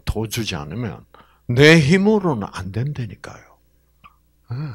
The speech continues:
내 힘으로는 나의 부정적인 그런 성향이 긍정적으로 바뀌지를 않아요. 어. 그래서 뉴스타트 해도 안 된다는 사람은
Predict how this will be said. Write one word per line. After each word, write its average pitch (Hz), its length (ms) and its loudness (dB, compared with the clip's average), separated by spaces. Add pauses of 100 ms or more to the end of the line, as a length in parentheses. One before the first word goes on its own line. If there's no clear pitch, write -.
(960)
내 160 360 10
힘으로는 156 720 8
나의 135 360 8
부정적인 185 1200 2 (380)
그런 143 400 2
성향이 98 1080 -2 (500)
긍정적으로 160 1080 6
바뀌지를 - 840 -6
않아요. - 340 -14 (840)
어. 95 120 -10 (840)
그래서 185 580 -2 (300)
뉴스타트 214 680 2
해도 170 220 4
안 123 240 -2
된다는 165 440 2
사람은 98 760 -8